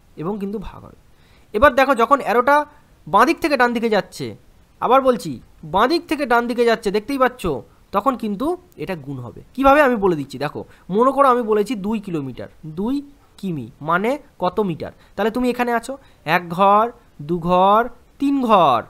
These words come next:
তাহলে কোন দিক থেকে কোন দিকে গেলাম আমি? আবার বলছি কোন দিক থেকে কোন দিকে গেলাম? এদিক থেকে এদিকে গেলাম। ঠিক আছে, তাহলে কি হবে? গুণ হবে। কত দিয়ে গুণ হবে? দেখো এক ঘর, দু ঘর, তিন ঘর, তাহলে একের পিছনে, একের পিছনে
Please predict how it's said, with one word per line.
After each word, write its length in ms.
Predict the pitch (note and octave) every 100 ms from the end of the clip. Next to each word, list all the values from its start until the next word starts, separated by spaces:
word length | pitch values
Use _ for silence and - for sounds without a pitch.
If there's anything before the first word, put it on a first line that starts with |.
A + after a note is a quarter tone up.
| - - -
তাহলে 160 | F3 F#3+
কোন 220 | A3 A#3+
দিক 120 | A3+
থেকে 120 | C#4
কোন 160 | B3 C4
দিকে 180 | C4 C4
গেলাম 280 | C4+ C4+
আমি? 280 | C4 C4+ D#4 - -
আবার 240 | E3+ A3
বলছি 340 | A3+ G#3+ F3+
কোন 180 | D#3 A3
দিক 120 | A#3+
থেকে 120 | B3 C4+
কোন 160 | C4
দিকে 140 | C4 B3+
গেলাম? 360 | C4 C#4 D#4+ -
এদিক 260 | F#3+ G3 G3+
থেকে 180 | A3+ G3+
এদিকে 220 | F3+ E3
গেলাম। 380 | C#3+ B2 G#2+ G#2 _ - _ -
ঠিক 120 | G#3+
আছে, 300 | C4+ D4+ E4+ - _ -
তাহলে 220 | F3+ A3
কি 120 | A#3+
হবে? 160 | B3 C4
গুণ 240 | F3 G#3
হবে। 160 | G3 E3
কত 160 | A3 B3+
দিয়ে 160 | C4+
গুণ 120 | C4
হবে? 180 | C#4 C#4
দেখো 180 | B3+ G3
এক 300 | D3 F3 F3
ঘর, 300 | F3 G3+ A#3
দু 240 | G3+ F#3+
ঘর, 260 | E3+ F#3+ A3+ A3+
তিন 200 | C#4+ C4+
ঘর, 340 | A3 F3+ C#3+ B2 -
তাহলে 160 | - F3
একের 340 | D#3+ F3 A3
পিছনে, 460 | G3+ G3+ A3+ B3 D4+ - -
একের 260 | E3 G#3+
পিছনে 340 | G3+ G#3 A#3